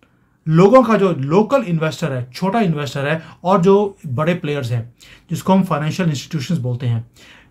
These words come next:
अ, फॉरेन डायरेक्ट इन्वेस्टमेंट्स हैं, ये सारे लोग आकर अब इसके अंदर थ्री ट्रिलियन लगाने वाले हैं स्टॉक मार्केट के अंदर। यानी कि जितनी हमारी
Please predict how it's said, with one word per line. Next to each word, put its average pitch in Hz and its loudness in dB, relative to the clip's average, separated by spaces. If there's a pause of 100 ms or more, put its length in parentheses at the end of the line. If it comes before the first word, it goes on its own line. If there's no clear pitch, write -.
(180)
अ, 156 2
फॉरेन 165 0
डायरेक्ट 160 -2
इन्वेस्टमेंट्स 135 -4
हैं, 127 -4
ये 160 0
सारे 214 4
लोग 147 0 (360)
आकर 151 0 (300)
अब 214 0
इसके 175 -2
अंदर 131 -4 (280)
थ्री 220 4 (280)
ट्रिलियन 180 -2 (360)
लगाने 151 2
वाले 139 -2
हैं 156 -2 (160)
स्टॉक 156 -4
मार्केट 127 -6
के 131 -10
अंदर। 120 -4
यानी 151 0
कि 208 2
जितनी 175 0
हमारी 160 0